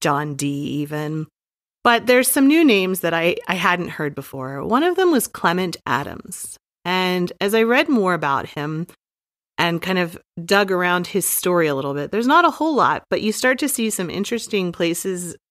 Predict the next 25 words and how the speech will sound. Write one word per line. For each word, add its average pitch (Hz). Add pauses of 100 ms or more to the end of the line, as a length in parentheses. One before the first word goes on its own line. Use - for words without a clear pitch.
(120)
go 175
off 170 (580)
and 165
lead 170
to -
some 151 (420)
interesting 202
other 202
stories 240
going 180
down 170
different -
rabbit 156
holes. 233 (800)
And 202
I -
realized 226
that 196
I 180
wanted 190
to 180
talk -
more 170
about 151
it. -